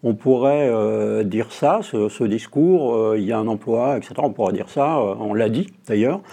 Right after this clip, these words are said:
euh, de l'industrie de l'amiante, hein. Euh, vous allez, et l'industrie de l'amiante était, euh, hyper dangereuse. Euh, euh, donc, euh, euh, on ne peut pas défendre, euh, mordicus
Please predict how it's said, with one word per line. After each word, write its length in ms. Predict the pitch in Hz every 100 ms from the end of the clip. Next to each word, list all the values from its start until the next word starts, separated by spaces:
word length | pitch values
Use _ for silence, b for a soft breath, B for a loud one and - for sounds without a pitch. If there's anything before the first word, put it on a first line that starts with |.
| B B B 123
euh, 180 | 117
de 120 | 110 113
l'industrie 440 | 110 104 107 135
de 60 | 120
l'amiante, 400 | 113 185 240 139
hein. 160 | 156 160
Euh, 260 | 117 110
vous 240 | 104 110 104
allez, 200 | 107 123
et 280 | 127 107 98
l'industrie 460 | 98 95 92 -
de 40 | 101
l'amiante 300 | 104 175 156
était, 320 | 101 131 151
euh, 240 | 107 101
hyper 280 | - 98 -
dangereuse. 420 | 113 107 185 233 165
Euh, 320 | 131 101 98 - B B B B
euh, 320 | 110 107 110 107
donc, 360 | 113 135 -
euh, 160 | 127 117 B B B B -
euh, 120 | 190 - - -
on 60 |
ne 40 | 147
peut 120 | 175
pas 140 | 240
défendre, 520 | 196 147 - 190 165 123
euh, 160 | 113
mordicus 800 | 117 127 139 147 180 160 185 -